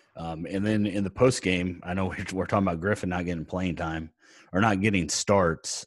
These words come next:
Um, he was still defending the fact that Griffin, and because everybody asks him about it, you know, we're not the only guys saying, "Why isn't Griffin starting?" Um,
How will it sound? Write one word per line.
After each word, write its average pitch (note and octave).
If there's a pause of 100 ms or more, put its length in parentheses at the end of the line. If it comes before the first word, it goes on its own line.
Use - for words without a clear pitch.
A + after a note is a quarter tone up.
Um, E2+ (760)
he A#2+
was A2+
still G#2
defending G2+
the F#2
fact F#2
that F2
Griffin, F#2 (600)
and G2
because G#2
everybody A#2+
asks B2
him C#2
about B1+
it, F2 (200)
you F2+
know, D#2
we're F2+
not C#3+
the F2+
only E2+
guys D#2+
saying, D#2+
"Why E2
isn't D#2
Griffin D2+
starting?" C2+ (580)
Um, E2